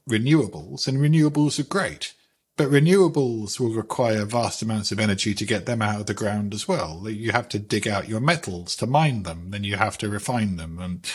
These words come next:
coil them round into windmills. And then I'm not even sure what the energy rate of return on renewables is. Sometimes I read things which make me optimistic,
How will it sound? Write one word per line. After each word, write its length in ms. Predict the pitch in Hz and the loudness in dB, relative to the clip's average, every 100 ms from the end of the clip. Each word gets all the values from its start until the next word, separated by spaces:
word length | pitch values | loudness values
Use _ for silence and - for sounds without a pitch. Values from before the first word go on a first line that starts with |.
| - - | -12 -10
coil 320 | - - 156 139 | 2 6 6 6
them 180 | 123 | 2
round 280 | 123 117 104 | 2 2 0
into 240 | 104 92 110 | -2 -4 0
windmills. 600 | 127 104 87 73 76 - | 0 0 -2 -6 -10 -6
And 120 | 113 | -2
then 220 | 107 98 - - - | -2 -4 -10 -8 2
I'm 120 | 185 | 4
not 160 | 202 | 6
even 220 | 156 123 120 | 4 2 2
sure 720 | - 190 156 92 90 135 - _ _ _ _ | 2 4 4 0 -12 -14 -14 _ _ _ _
what 200 | 147 123 | 2 2
the 160 | 123 - | 0 2
energy 460 | 135 139 117 123 | 4 4 2 2
rate 320 | 113 120 113 | 2 2 0
of 120 | 117 110 | -2 -2
return 640 | 107 - 113 90 87 92 | -2 0 0 -2 -8 -10
on 160 | 98 104 | -2 2
renewables 640 | 101 104 104 95 101 95 | 4 4 4 2 -2 0
is. 200 | 147 90 - - - | 0 0 -6 -10 -4
Sometimes 840 | - 156 160 156 147 127 120 104 | 2 4 4 4 2 2 0 -2
I 100 | - | 0
read 300 | 107 123 120 | 2 4 2
things 280 | - 113 107 | 0 -2 0
which 160 | 101 - | -2 -2
make 200 | 110 - | -2 0
me 140 | 107 | 0
optimistic, 800 | 107 - 101 98 - - 156 - | 0 -2 -2 -2 -2 -4 -8 -14